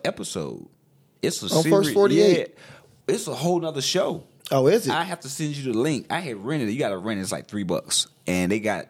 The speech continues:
Speaker 1: a, it's like a little documentary style. You know how they do
Speaker 2: Mm-hmm.
Speaker 1: them I D channel shows. He got ma-, he got murdered by a woman because he was juggling bitches. And this was the last person that I would, I'm like, "T T," I was proud.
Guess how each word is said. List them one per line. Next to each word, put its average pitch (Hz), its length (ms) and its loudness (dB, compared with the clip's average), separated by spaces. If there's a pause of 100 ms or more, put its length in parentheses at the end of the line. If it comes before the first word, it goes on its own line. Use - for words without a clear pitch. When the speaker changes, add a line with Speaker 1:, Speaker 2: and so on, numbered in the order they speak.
Speaker 1:
a, 82 100 -6 (180)
it's - 200 -4
like 90 140 -4
a 78 40 -12
little 95 220 -10
documentary 90 640 -6
style. 87 500 -4
You 139 80 -8
know 131 100 -6
how 104 80 -2
they 90 100 0
do 87 100 2
Speaker 2:
Mm-hmm. 87 100 2
Speaker 1:
them 85 260 -4
I 92 160 -4
D 92 200 -6
channel 92 400 -8
shows. 85 500 -4 (1120)
He 175 320 -4
got 139 280 2
ma-, 107 160 0
he 165 220 0
got 139 240 0
murdered 110 460 0 (120)
by 90 220 -2
a 71 100 -6
woman 85 500 -4 (320)
because 104 320 -4
he 285 180 2
was 302 160 2
juggling 285 500 -2
bitches. 311 420 -6
And 139 120 -4
this 233 180 -2
was 220 140 0
the 190 100 0
last 226 480 2
person 196 460 -6
that 185 200 -16
I 208 120 -4
would, 208 180 2
I'm - 60 -4 (120)
like, - 220 -2
"T 480 220 2
T," 415 200 0 (360)
I 302 180 0
was 180 160 -4
proud. 220 720 -2